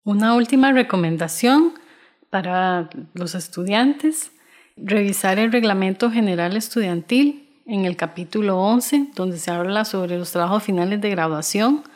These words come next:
Eh, está ubicado en la página de la uned, w w w punto uned punto a c punto c r, en la sección de estudiantes,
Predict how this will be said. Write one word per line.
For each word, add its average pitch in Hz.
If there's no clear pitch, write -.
Eh, 190
está 190
ubicado 226
en 196
la 170
página 220
de 202
la 180
uned, 196
w 185
w 190
w 196
punto 220
uned 196
punto 202
a 185
c 226
punto 202
c 185
r, 285
en 196
la 190
sección 185
de 196
estudiantes, 240